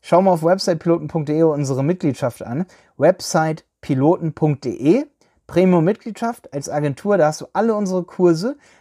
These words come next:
und wir helfen dir dabei, dein Content-Marketing auch richtig umzusetzen. Auf jeden Fall hat Jonas immer einen Tipp und er sagt, „Malte, mach's folgendermaßen. Mach erstmal einen Blogbeitrag.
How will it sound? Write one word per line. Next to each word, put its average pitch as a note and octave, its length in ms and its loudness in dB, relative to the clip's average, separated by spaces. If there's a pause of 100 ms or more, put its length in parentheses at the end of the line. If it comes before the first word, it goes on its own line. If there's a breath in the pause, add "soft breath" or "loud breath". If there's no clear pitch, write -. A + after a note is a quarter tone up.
und D3 200 -4
wir E3 120 4
helfen E3+ 280 0
dir D#3 80 2
dabei, D3 240 4
dein C#3+ 160 0
Content-Marketing C#3+ 640 -6
auch A#2+ 100 -6
richtig B2 240 -12
umzusetzen. E3 640 -10 (400 soft breath)
Auf D3+ 160 -2
jeden A#3+ 120 2
Fall G3+ 120 2
hat D3 100 -2
Jonas A#3+ 480 2
immer G#3+ 320 -4
einen E3+ 160 -4
Tipp F3 400 -6
und D3 140 -8
er D3+ 100 0
sagt, D#3 220 -8
„Malte, C#3+ 360 -4 (380)
mach's E3 240 -4
folgendermaßen. D3 760 0 (580 soft breath)
Mach - 180 0
erstmal A3+ 420 2
einen F3 80 2
Blogbeitrag. B2 720 -4